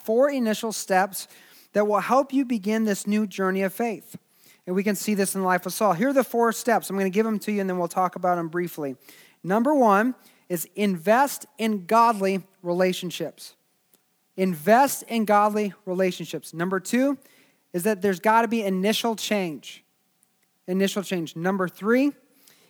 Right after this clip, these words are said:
it's a journey, not an event. We have to remind ourselves it's a journey, not an event. And number four, we have to prepare for impending opposition.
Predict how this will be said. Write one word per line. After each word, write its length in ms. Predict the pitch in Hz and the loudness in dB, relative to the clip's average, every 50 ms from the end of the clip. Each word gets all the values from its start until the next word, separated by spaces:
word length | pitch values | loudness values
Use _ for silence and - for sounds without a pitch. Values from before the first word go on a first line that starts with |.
| _ - | _ -6
it's 180 | 190 185 - - | -6 -6 -4 -2
a 160 | - 202 202 | -2 -2 -2
journey, 680 | 185 165 151 151 175 214 240 254 269 277 294 294 285 277 - _ _ _ _ _ - | -4 -6 -6 -2 0 0 2 2 2 2 2 0 0 -2 -6 _ _ _ _ _ -14
not 520 | 165 165 175 185 214 240 254 247 - - _ - | -8 -2 0 0 0 0 -2 -4 -8 -12 _ -6
an 100 | 180 190 | -2 -2
event. 580 | 190 180 185 208 196 160 - - - - - _ _ _ _ _ _ _ _ _ _ _ _ - | 0 0 0 0 0 -2 -4 -10 -16 -18 -18 _ _ _ _ _ _ _ _ _ _ _ _ -10
We 60 | 180 | -8
have 80 | 170 - | -6 -4
to 60 | 185 | -2
remind 420 | 185 185 185 190 196 220 247 240 | -2 0 2 4 4 4 4 4
ourselves 480 | 220 202 - - 196 185 165 147 139 - | 4 2 2 2 2 4 4 2 0 -6
it's 160 | 175 160 - | -8 -6 -6
a 60 | 180 | -6
journey, 440 | 170 147 151 196 220 226 247 247 240 | -6 -4 -2 0 0 2 2 0 -2
not 360 | 220 202 202 196 202 220 220 | -2 -2 0 0 0 0 0
an 100 | 202 202 | -2 -4
event. 300 | 196 175 185 185 180 185 - | -4 -2 -2 -4 -4 -4 -4
And 140 | 185 185 | -4 0
number 260 | 180 190 214 226 247 240 | 0 2 2 2 2 0
four, 440 | 220 - 233 226 196 175 170 165 _ _ _ _ _ _ _ - | 0 -2 0 2 2 2 2 0 _ _ _ _ _ _ _ -4
we 80 | 185 | -2
have 100 | 196 190 | -2 -2
to 60 | - | -2
prepare 720 | 170 - 202 202 170 - - - 254 254 220 180 165 170 165 _ _ _ _ | -6 -8 -8 -8 -8 -6 -2 0 2 2 2 2 2 -2 -6 _ _ _ _
for 160 | - - 202 | -8 -6 -6
impending 880 | 190 160 185 185 185 165 - - 240 254 226 202 175 165 160 156 151 - _ _ _ - | -4 -2 -2 -2 -4 -4 -4 -6 -4 -2 -2 -2 -2 -2 -4 -6 -8 -12 _ _ _ -4
opposition. 720 | 170 170 175 175 175 160 151 165 160 - - 139 - - | -2 -2 0 0 -4 -6 -4 -4 -4 -6 -8 -14 -16 -20